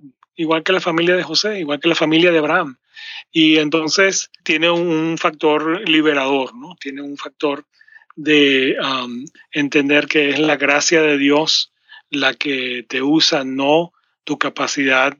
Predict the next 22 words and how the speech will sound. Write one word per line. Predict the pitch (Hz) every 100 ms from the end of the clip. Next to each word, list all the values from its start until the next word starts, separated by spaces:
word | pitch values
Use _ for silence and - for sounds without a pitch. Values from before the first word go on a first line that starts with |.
| _ _ - -
de | 143
estar | 135 - 143 139
listo | 147 156 - 165 156
para | 139 131
ser | 147
usado, | 147 - 143 143 156 - _ _ _ _
no | 147 143 143 147 160 156
tu, | 156 147 143 135 _ - _ -
ah, | 147 139 - 330 -
tu | 165 151
habilidad | 143 135 135 143 143
especial | 160 - 139 - 151 156 170 160
para | 151 143 135 127 127 - -
hacer | - 131 147 135
cosas | - 147 - 156 143 - - -
por | 160 160
Dios | 151 151 151 - - -
o | -
para | - 151 151
Dios, | 143 147 147 - - _ _ _ _ _ _ -
no | 147 147 151 175
tampoco | 175 143 131 156 143 160 156